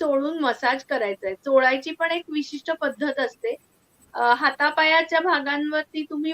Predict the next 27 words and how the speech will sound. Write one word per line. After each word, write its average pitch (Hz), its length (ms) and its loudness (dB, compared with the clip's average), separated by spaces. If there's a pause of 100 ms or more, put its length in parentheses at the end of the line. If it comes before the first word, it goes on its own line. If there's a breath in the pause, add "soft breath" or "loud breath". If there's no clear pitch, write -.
वर 285 280 4
खाली 269 340 -2
असा 262 340 -2 (840)
मसाज 262 460 0
हात 269 180 0 (120)
फिरवून 277 340 -2
करायचा 247 480 0
आहे 269 140 -2
आणि 285 320 -2
बाकी 294 380 2
संधी 302 420 2
प्र-, 269 260 -4
अ, 240 140 0
म्हणजे 254 300 -4 (180)
जॉइंट्सच्या 277 540 2
ठिकाणी 240 500 2 (380)
जसं 277 280 0
गुडघे 262 400 0
आहेत, 226 360 -2 (560)
अ, 220 160 -4
कोपर 269 560 2
आहे, 240 440 0 (120)
आपलं 220 340 -4
रिस्ट 254 400 -4
जॉइंट 240 360 -2
आहे, 202 260 -6
अशा 262 380 -2